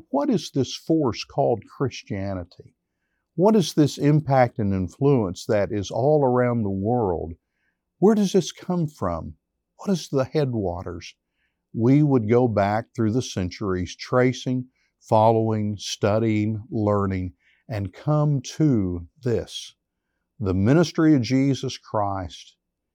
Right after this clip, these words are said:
his crucifixion, his resurrection, and his promise to the disciples that they should tarry in Jerusalem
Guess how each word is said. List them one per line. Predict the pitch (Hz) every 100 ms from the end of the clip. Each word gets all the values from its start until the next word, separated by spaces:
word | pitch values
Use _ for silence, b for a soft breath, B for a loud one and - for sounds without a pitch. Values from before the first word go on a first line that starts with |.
| _ _ _
his | 117 92 - -
crucifixion, | - 180 165 165 147 156 151 - 135 120
his | 110 90
resurrection, | 95 104 123 135 131 123 117 - - 107 95 92 _ _ _ _ _ -
and | 107 104
his | 92 127 120
promise | - - 131 135 131 123
to | -
the | 117 113
disciples | 104 - - 110 113 - 107 92
that | 107 104
they | 110 117 117 107 107
should | - 107 87
tarry | - 160 165 156
in | 147
Jerusalem | 135 147 127 104 87 101 92